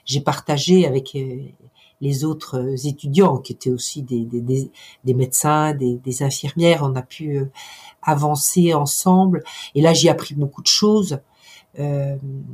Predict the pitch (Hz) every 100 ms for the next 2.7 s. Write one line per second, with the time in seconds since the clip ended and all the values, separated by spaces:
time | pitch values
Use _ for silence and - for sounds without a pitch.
0 | - - 139 151 147 - 135 151 156 151
1 | 131 127 135 - _ _ _ 131 - 139
2 | 127 - 135 123 - 226 202